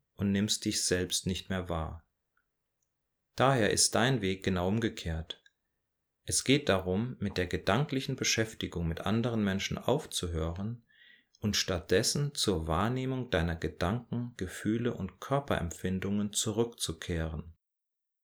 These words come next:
und diese dann mitzuteilen. Ganz wichtig für dich ist zu erkennen, dass die gedankliche Beschäftigung mit anderen Menschen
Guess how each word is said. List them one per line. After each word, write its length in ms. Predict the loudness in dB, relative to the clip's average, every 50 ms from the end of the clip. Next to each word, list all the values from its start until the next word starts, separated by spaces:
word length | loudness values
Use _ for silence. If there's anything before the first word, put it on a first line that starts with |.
| _ _ _
und 380 | 2 2 2 2 0 -4 -2 0
diese 400 | 2 2 4 4 4 4 2 0
dann 520 | -2 -2 0 2 2 2 2 0 -4 -4 -2
mitzuteilen. 1080 | 0 2 2 2 2 2 0 0 0 -2 -4 -4 -4 -4 -4 -4 -6 -8 -10 -14 -16 -20 _ _ _ _ _ _ _ _ _ _ _ _ _ _ _ _ _ _ _ _ _ _ _ _ _ _ _ _ _ _ _ _ _ _ _ _ _
Ganz 380 | 2 4 4 4 4 4 4 4
wichtig 420 | 4 2 2 0 -2 -2 -2 -2
für 140 | -4 -6 -4
dich 280 | -2 -2 -4 -2 -2 -2
ist 300 | 0 0 0 0 -2 -2
zu 120 | -4 -2
erkennen, 840 | -2 -2 -4 -4 -2 0 2 2 4 2 2 2 0 0 -4 -6 _ _ _ _ _ _ _ _ _ _ -2
dass 240 | 0 2 2 2
die 140 | 2 0 -4
gedankliche 760 | -4 -4 -2 2 4 4 4 4 2 0 0 -2 -2 -2 -4
Beschäftigung 840 | -2 0 0 2 2 2 2 2 0 -4 -6 -6 -4 -4 -4 -4 -2
mit 220 | -4 -4 -2 -2
anderen 500 | 0 0 0 2 0 0 0 0 0 0
Menschen 540 | 0 0 -2 -4 -4 -6 -8 -8 -10 -10 -14